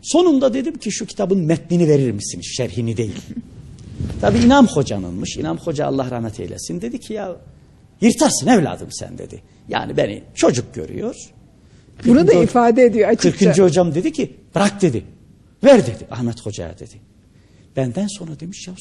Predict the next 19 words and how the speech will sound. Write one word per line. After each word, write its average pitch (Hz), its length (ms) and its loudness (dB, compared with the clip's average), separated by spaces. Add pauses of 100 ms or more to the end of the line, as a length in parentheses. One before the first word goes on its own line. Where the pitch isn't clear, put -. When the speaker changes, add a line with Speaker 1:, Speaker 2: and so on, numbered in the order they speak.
Speaker 1:
sen 175 180 -12
benim 175 160 -10
kitabımı 208 420 -8
yırttıracaksın. 110 760 -6
Bu 147 40 -6
çocuğa 147 320 -6
niye 320 220 2
benim 117 180 0
kitabımı - 420 -2
verdin?" - 340 -14 (720)
Demiş 220 300 -4
ki, - 80 -14
"O 170 140 -6
bey 165 180 -4
bizim 143 240 -6
dersten 123 380 -8
tatmin - 300 -12
olmadı." - 380 -6 (140)
demiş. - 360 -4